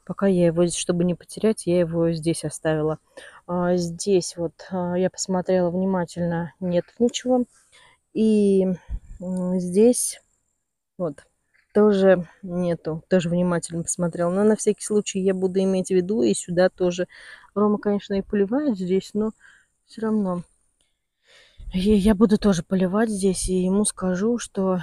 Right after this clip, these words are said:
именно вот в эти луночки побольше, а, чтобы лил воды. Ну, вот так вот это, в общем, получается.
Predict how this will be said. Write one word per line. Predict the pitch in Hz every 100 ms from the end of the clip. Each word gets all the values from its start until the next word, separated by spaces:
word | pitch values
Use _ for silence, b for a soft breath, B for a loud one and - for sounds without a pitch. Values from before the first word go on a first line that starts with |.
| -
именно | 196 190 185
вот | 180
в | 190
эти | 185 185 185 175 B B
луночки | 190 220 240 - 196 180
побольше, | 190 170 190 196 - 190 185 180 165 165 _
а, | - 175 175 170 170 170
чтобы | - - 175 180 180 175 170 -
лил | 175 175 180 180
воды. | 175 170 165 156 151 _ _ _ _ _ _ _
Ну, | 233 233
вот | 214
так | 190 175
вот | -
это, | 160 -
в | 165
общем, | - 165
получается. | - - 170 - 262 269 - 220 214